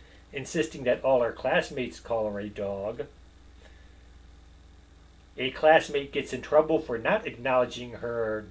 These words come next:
dogness, if you want to call it that. That I don't get.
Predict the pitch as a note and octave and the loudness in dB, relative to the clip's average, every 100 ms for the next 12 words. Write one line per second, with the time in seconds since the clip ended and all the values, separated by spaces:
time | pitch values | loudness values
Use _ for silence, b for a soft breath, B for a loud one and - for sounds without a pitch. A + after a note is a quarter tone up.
0 | - - A#2 A#2 A2 A2 C3+ D#3 - A#2+ | -12 0 2 2 0 -4 -4 -4 -8 -14
1 | - G#2+ G#2 G2 - G2+ A#2 - A2+ E3+ | -12 -8 -8 -8 -8 -6 -6 -4 -2 -2
2 | - - - - - - - - - - | -6 -20 -20 -20 -20 -20 -20 -20 -20 -20
3 | - - - - - - - - - - | -20 -20 -20 -20 -20 -20 -20 -20 -20 -20
4 | - - - - - - - A2+ F#3+ A3+ | -20 -20 -20 -20 -20 -20 -8 0 4 6
5 | D#3 A#2+ - G#2 | 4 2 -2 -10